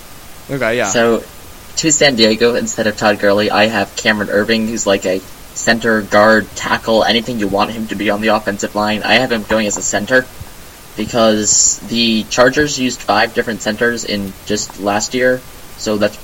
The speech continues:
Speaker 2: probably not a good sign that they like their centers if they're putting five in in a sixteen-game season.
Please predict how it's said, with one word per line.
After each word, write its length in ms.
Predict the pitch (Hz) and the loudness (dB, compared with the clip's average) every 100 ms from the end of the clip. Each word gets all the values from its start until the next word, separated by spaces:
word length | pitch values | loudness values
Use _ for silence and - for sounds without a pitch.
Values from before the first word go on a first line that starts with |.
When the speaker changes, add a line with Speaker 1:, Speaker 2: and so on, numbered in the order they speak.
| - | -14
Speaker 2:
probably 400 | - 131 143 147 | -4 0 2 2
not 240 | 107 107 120 | 0 0 0
a 40 | |
good 220 | 110 113 | 0 -4
sign 400 | - 107 113 127 | -2 0 0 0
that 120 | 107 | -2
they 100 | - | -2
like 180 | 117 - | -2 -2
their 120 | 101 98 | -2 -2
centers 460 | - 104 127 123 | -2 0 0 -2
if 80 | - | -6
they're 80 | 98 | -6
putting 240 | - 101 | -6 -10
five 380 | 98 95 98 113 | -6 -4 -2 -2
in 100 | 120 | -2
in 100 | 110 | -4
a 40 | 98 | -6
sixteen-game 640 | - - - 113 107 107 | -6 -8 -6 -6 -4 -4
season. 340 | - 113 113 | -2 0 0